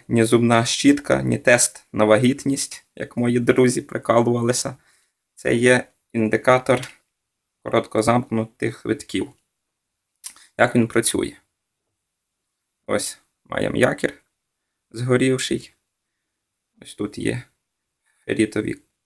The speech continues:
кільця. Приставляємо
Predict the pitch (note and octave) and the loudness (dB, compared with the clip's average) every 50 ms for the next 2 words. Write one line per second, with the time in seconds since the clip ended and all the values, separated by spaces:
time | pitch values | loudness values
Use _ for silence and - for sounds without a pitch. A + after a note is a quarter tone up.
0 | _ _ - - C3+ - E3 - - - D#3 D3 - - _ _ _ _ _ _ | _ _ -8 -4 -4 -4 -4 -4 -4 -2 -2 -2 -4 -6 _ _ _ _ _ _
1 | _ _ _ _ _ _ _ _ _ _ _ _ _ _ _ _ _ _ _ _ | _ _ _ _ _ _ _ _ _ _ _ _ _ _ _ _ _ _ _ _
2 | _ _ _ _ _ _ _ _ _ _ - - - - - A2 A2+ A#2 A2+ A2 | _ _ _ _ _ _ _ _ _ _ -10 -8 -6 -2 0 2 4 4 4 4
3 | - - - | 2 0 -2